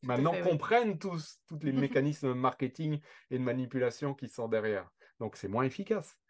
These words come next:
Speaker 1: Oui.
Speaker 2: Mais dès le début, moi qui étais très aligné, ça m'a toujours fait, mm, voilà, je, incapable d'utiliser. Enfin,
Speaker 1: Ouais.
Speaker 2: incapable. J'ai quand même essayé
Speaker 1: Oui.
Speaker 2: d'utiliser, de
Speaker 1: Mm.
Speaker 2: faire des pages de vente, des,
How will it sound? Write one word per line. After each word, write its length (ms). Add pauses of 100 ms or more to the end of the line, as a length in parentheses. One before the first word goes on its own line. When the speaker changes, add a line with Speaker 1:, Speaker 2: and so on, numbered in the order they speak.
(360)
Speaker 1:
Oui. 120
Speaker 2:
Mais 300
dès 280
le 80
début, 360
moi 220
qui 140
étais 180
très 320
aligné, 500 (380)
ça 160
m'a 180 (140)
toujours 500
fait, 320 (280)
mm, 420
voilà, 280 (120)
je, 180 (440)
incapable 580
d'utiliser. 680 (280)
Enfin, 140
Speaker 1:
Ouais. 60
Speaker 2:
incapable. 640 (160)
J'ai 200
quand 180
même 280
essayé 320
Speaker 1:
Oui. 260 (320)
Speaker 2:
d'utiliser, 480 (300)
de 80
Speaker 1:
Mm. 20
Speaker 2:
faire 260
des 120
pages 320
de 100
vente, 500
des, 540